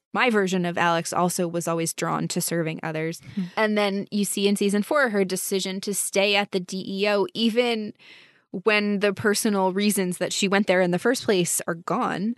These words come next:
Speaker 2: Hmm.
Speaker 1: because she does still want to have an impact on the policy and the treatment of aliens in general.
Speaker 2: Yeah.
Speaker 1: So in that sense,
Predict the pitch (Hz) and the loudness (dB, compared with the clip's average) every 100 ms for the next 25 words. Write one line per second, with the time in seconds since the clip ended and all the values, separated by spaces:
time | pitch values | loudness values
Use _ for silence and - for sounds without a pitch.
0 | - 208 196 190 185 220 196 262 - 226 | -4 -2 0 -2 -4 -4 0 0 2 0
1 | 202 - 196 208 214 - 202 202 196 190 | -2 0 2 2 0 -2 0 2 2 0
2 | 185 185 - - 196 185 180 185 185 180 | 0 0 0 0 0 2 2 2 0 -2
3 | 190 190 185 180 180 185 180 - 180 170 | -4 0 0 0 -2 0 -2 -2 0 2
4 | 175 - 185 190 - 175 170 170 - 170 | 0 -2 -4 -4 -4 -4 -4 -4 -4 -6
5 | 175 170 160 - 175 - 180 175 170 160 | -4 -4 -4 -4 -4 2 2 4 2 0
6 | 160 - - _ - 165 240 233 160 - | -4 -8 -12 _ -6 0 2 2 0 -4
7 | - - 262 233 - _ - 247 233 214 | -14 -8 -6 -6 -10 _ -4 0 2 0
8 | - 247 269 349 370 - 247 233 226 - | 0 0 2 2 0 0 2 2 0 -4